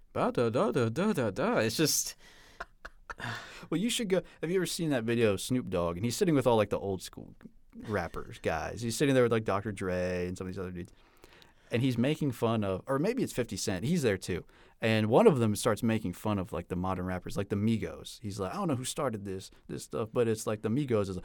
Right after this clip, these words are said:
Speaker 2: uh, da, da, da, da, da, da, da." And he, everyone starts laughing because it's so true. Like, the way the Migos rap is always the same, and it's what all rappers are copying now. And it's just, it's, it's not an attractive flow. It's not,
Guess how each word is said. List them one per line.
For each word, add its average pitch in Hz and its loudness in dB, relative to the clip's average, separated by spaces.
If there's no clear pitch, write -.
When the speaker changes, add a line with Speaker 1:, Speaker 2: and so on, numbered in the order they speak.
Speaker 2:
uh, 127 6
da, 131 8
da, 92 0
da, 113 0
da, 98 2
da, 143 6
da, 127 4
da." 123 0
And 113 -2
he, 120 -4
everyone 170 6
starts 123 2
laughing 120 0
because 98 -2
it's - -8
so 135 -2
true. 156 -2
Like, 85 -6
the 113 2
way 135 6
the 143 4
Migos 127 2
rap 113 -4
is 104 -6
always 143 4
the 135 -4
same, 95 -4
and 247 -8
it's 127 -6
what 143 0
all 131 0
rappers 120 0
are - -4
copying - -6
now. - -18
And 107 -4
it's - -8
just, - -8
it's, - -10
it's 127 -6
not 151 2
an 139 2
attractive 117 -4
flow. 127 -2
It's - -8
not, 98 -4